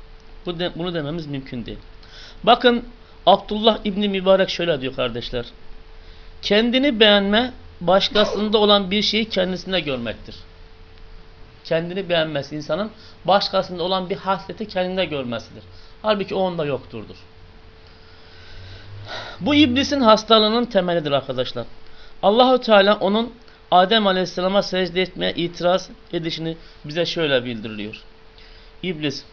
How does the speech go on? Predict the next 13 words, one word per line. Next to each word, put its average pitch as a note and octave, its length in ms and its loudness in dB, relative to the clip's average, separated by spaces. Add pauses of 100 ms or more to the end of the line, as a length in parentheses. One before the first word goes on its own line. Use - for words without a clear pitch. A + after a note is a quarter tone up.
(140)
"Ben A3+ 180 4
ondan A#3+ 460 2 (720)
daha A3 220 6
üstünüm. C#3 480 -4 (140)
Çünkü A#3+ 460 -2 (120)
beni F#3 220 2
ateşten A3 460 4
yarattın, B3 640 2 (480)
onu F3+ 240 -2
çamurdan E3+ 460 0
yarattın." D3+ 460 0
dedi. G#2+ 180 -8 (1200)
İblis G#3 500 -6